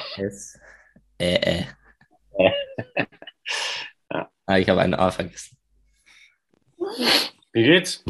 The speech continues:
Speaker 1: Gut. Ich bin, äh, fresh aufgestanden, gerade mein Frühstück noch, ähm, gegessen. Trinke jetzt auch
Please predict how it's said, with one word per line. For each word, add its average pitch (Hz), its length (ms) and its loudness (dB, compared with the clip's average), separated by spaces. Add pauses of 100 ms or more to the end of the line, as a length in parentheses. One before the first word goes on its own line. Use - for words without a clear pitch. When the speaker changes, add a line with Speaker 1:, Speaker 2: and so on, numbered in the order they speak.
(1700)
Speaker 1:
Gut. 185 380 6 (280)
Ich - 100 -20
bin, 104 320 4
äh, 95 460 2 (180)
fresh 127 320 0
aufgestanden, 120 880 -2 (800)
gerade 110 340 2
mein 101 200 2
Frühstück - 580 -4
noch, 95 380 -2 (1200)
ähm, 87 500 -4 (520)
gegessen. 170 580 2 (1300)
Trinke 107 260 2
jetzt 104 200 0
auch 104 300 0